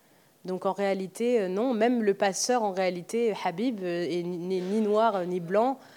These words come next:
Habib, il aime bien quand les, quand, euh, les, les haragas lui chantent des choses. Euh, il, il leur dit, « Allez, chantez-moi encore une autre chanson. » Ils tapent tous encore, ils chantent. Euh,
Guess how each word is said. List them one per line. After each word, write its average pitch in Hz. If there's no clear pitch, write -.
Habib, 208
il 196
aime 180
bien 196
quand 190
les, 170
quand, 175
euh, 170
les, 165
les 170
haragas 175
lui 175
chantent 185
des 165
choses. 190
Euh, 165
il, 175
il 180
leur 180
dit, « 196
Allez, 185
chantez-moi 196
encore 175
une 170
autre 175
chanson. » 202
Ils 180
tapent 196
tous -
encore, 196
ils 180
chantent. 214
Euh, 170